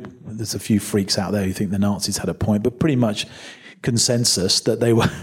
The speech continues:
<laughs> they, that they were the bad guys. You know, that there was fi-, we were fighting against a universal evil. That was not the case. Far, far greater human losses in the First World War, and there was no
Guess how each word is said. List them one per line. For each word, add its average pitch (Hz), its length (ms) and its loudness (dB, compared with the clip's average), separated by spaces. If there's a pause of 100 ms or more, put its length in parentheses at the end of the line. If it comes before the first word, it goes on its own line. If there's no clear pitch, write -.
<laughs> - 240 -20
they, 117 280 0
that - 260 -4
they 120 180 2
were 113 120 4
the 110 120 0
bad 107 320 0
guys. 95 400 0
You - 180 0
know, 120 140 2 (340)
that 127 120 0
there 117 80 6
was 117 140 4
fi-, - 140 0
we 120 160 4
were 117 60 4
fighting 117 340 0
against 107 300 0
a - 20 6
universal 104 640 2
evil. 98 360 0
That 120 160 -2
was 117 160 2
not 131 320 4
the 123 60 0
case. - 340 -6
Far, 135 340 0
far 135 400 0
greater 110 320 0
human 101 300 0
losses 98 320 -2
in 95 60 -6
the 101 80 -2
First 95 280 -2
World 98 180 0
War, 107 160 2
and 117 140 2
there 127 140 4
was 135 320 2
no 95 440 0